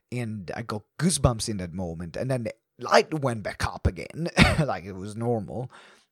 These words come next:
and the energy was completely cleared in the room, and we were able to have an incredible workshop.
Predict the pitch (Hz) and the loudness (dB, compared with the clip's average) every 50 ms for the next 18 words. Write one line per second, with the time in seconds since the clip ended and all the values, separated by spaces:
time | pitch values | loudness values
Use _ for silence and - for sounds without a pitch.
0 | _ - 131 127 - - - 135 151 143 143 139 139 139 127 - - 127 120 123 | _ -6 -4 -2 -2 -2 0 0 2 2 2 2 2 2 2 2 0 -2 0 0
1 | 123 117 - - 123 120 117 110 113 113 110 110 104 117 123 123 110 90 80 - | 0 0 0 0 0 2 2 0 0 -2 -4 -4 -2 -2 -2 -2 -4 -6 -8 -10
2 | - - - 98 101 101 104 104 107 104 110 110 101 104 95 - 123 117 104 104 | -14 -14 -10 -8 -8 -6 -4 -2 0 0 0 0 0 -2 -4 -2 -2 -2 -2 -2
3 | 101 92 - - 110 107 104 92 104 101 87 85 104 107 104 - - - - - | -4 -6 -6 -4 -4 -2 -2 -2 -4 -4 -4 -2 -4 -4 -4 -4 -6 -8 -8 -10
4 | - | -14